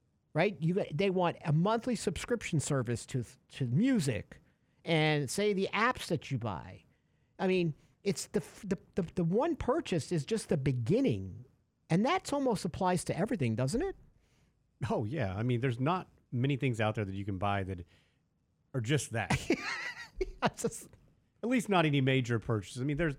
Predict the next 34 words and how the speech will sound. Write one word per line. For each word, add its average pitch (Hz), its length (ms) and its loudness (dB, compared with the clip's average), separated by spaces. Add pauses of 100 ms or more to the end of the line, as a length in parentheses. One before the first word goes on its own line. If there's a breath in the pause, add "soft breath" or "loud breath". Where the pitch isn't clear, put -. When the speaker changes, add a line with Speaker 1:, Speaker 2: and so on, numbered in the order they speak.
Speaker 2:
there's 190 200 -2
a 160 60 0
handful, 101 400 -2
right? 117 320 0
But 113 140 -2
Speaker 1:
But 220 80 0
not 254 240 2
much, 254 520 0 (100)
Speaker 2:
Yeah. - 80 -2
Speaker 1:
because 220 200 0
you 240 60 -4
want 240 240 -2
that 202 160 0
recurring 214 540 0
revenue. 165 480 0 (1300)
Speaker 2:
Well, 226 80 -2
Speaker 1:
And 226 80 4
Speaker 2:
think 269 100 4
Speaker 1:
it's 220 80 4
Speaker 2:
about 208 100 6
Speaker 1:
always 175 120 6
Speaker 2:
why, 165 220 8
Speaker 1:
been 147 140 4
that 143 80 4
Speaker 2:
why 139 100 6
all 143 100 6
Speaker 1:
way. 143 60 4
Speaker 2:
these 135 200 2
apps, 123 340 2
every 127 320 0
other, 113 420 0 (200)
um, 98 440 -4 (200)
you 143 100 -6
know, 95 120 -4